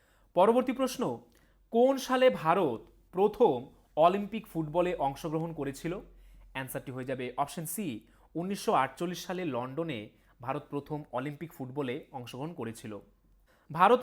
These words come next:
প্রথম অলিম্পিক ফুটবল খেলায় অংশগ্রহণ করে উনিশশো আটচল্লিশ সালে। এর আগে ভারত অলিম্পিকে ফুটবল দল পাঠায়নি, কিন্তু উনিশশো আটচল্লিশ সালের অলিম্পিকে নয়টি ভিন্ন খেলায় অংশগ্রহণের জন্য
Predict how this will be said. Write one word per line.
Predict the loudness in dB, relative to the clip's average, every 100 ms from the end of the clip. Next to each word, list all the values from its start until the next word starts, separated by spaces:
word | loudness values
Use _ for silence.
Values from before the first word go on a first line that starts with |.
| 2
প্রথম | 0 2 0 2
অলিম্পিক | 4 4 2 -4 -4
ফুটবল | -6 0 -2
খেলায় | 0 0 2 0
অংশগ্রহণ | -2 -6 -6
করে | -2 -2 -2 -6
উনিশশো | -8 -6 0
আটচল্লিশ | 0 0 -6 -6 -6
সালে। | -8 -8 _ _ _ _ 0
এর | 6 8
আগে | 6 4 0 -2 0
ভারত | 2 2 -2
অলিম্পিকে | -4 -2 -4 -6 -6
ফুটবল | -6 -6 -4 -2
দল | -2 0
পাঠায়নি, | -2 -2 -6 -8 -12 _ _ _ _ -6
কিন্তু | -4 -2
উনিশশো | -2 -2 4
আটচল্লিশ | 4 4 -4 -2
সালের | -2 -2 0
অলিম্পিকে | 0 -2 -4 -10 -8 -8 -10 -14
নয়টি | -4 -4 -4 -8
ভিন্ন | -8 -8 -8
খেলায় | -4 -4 -2 -4
অংশগ্রহণের | -10 -8 -6 -6 -6
জন্য | -4 -6